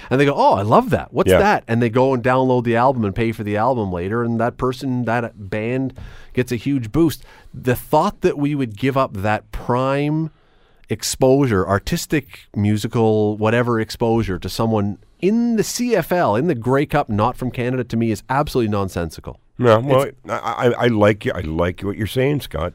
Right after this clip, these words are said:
Speaker 2: I have nothing to add. I think you've said everything, uh, right.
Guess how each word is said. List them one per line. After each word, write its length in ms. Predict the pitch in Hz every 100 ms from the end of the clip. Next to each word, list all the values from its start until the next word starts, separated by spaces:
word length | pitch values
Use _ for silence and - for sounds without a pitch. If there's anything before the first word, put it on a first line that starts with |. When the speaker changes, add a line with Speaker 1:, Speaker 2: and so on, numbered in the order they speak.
| -
Speaker 2:
I 120 | 92
have 140 | 95
nothing 460 | 85 90 107 - 120
to 140 | 104
add. 340 | 101 123 135 -
I 60 | 92
think 160 | 110
you've 140 | 107 98
said 180 | 113 101
everything, 420 | 110 110 101 85
uh, 100 | 92 - _ _ _
right. 300 | 113 98 78